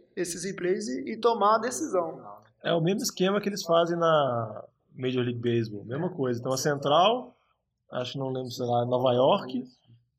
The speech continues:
Speaker 2: e a decisão é tomada lá pra eles tentarem, vamos dizer assim, ter uma maior uniformidade nas decisões. A minha dúvida com isso é só se, por exemplo, quando for um jogo, jogos separados,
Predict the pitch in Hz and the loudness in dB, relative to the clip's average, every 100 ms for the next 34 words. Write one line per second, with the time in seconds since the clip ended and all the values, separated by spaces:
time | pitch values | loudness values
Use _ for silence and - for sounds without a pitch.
0 | - 147 147 131 - - 127 127 147 143 | -10 -6 -6 -8 -14 -6 -2 2 2 4
1 | 151 165 185 180 180 175 160 185 185 202 | 4 6 6 4 6 6 8 6 4 0
2 | 208 220 196 196 190 190 180 190 185 170 | 2 2 6 4 4 2 2 2 2 0
3 | 135 117 - _ _ _ 151 156 160 160 | -2 -6 -16 _ _ _ 0 2 4 6
4 | 180 190 196 196 196 196 190 139 147 165 | 6 4 2 0 2 2 2 6 6 6
5 | 180 180 190 269 202 147 - - _ _ | 4 2 2 0 2 2 0 -8 _ _
6 | - 135 165 170 165 180 202 180 175 202 | -2 2 4 4 2 0 2 4 4 4
7 | 254 - 254 247 277 233 147 156 147 135 | 2 2 0 0 -2 0 0 2 2 0
8 | 139 160 175 180 180 220 151 170 165 143 | 0 -2 0 2 4 4 4 4 4 2
9 | 151 156 165 139 151 254 190 123 | 0 -2 2 4 6 6 4 0